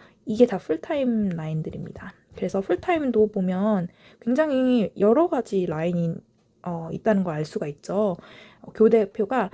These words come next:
다 똑같지가 않고, 어, 개인마다 다 다릅니다. 그래서 가장 흔하게 보이는 게 요런 시프트인데요. 요거는 이 교대 시프트라고 열두 시간씩 이렇게 데이, 데이 하고 며칠 쉬고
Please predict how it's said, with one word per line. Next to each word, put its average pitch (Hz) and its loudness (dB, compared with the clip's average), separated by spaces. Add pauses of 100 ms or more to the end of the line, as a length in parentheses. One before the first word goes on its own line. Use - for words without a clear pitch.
(200)
다 - -6
똑같지가 269 -2
않고, 185 0 (340)
어, 190 0
개인마다 233 4
다 - -10
다릅니다. 175 -6 (240)
그래서 202 -4 (140)
가장 277 -2
흔하게 339 0
보이는 196 2
게 175 -2
요런 196 4
시프트인데요. 190 -6 (340)
요거는 220 6
이 214 -2 (100)
교대 285 4
시프트라고 214 -2
열두 208 2
시간씩 202 -2
이렇게 190 -4
데이, 202 6
데이 185 0 (240)
하고 240 0
며칠 190 4
쉬고 269 0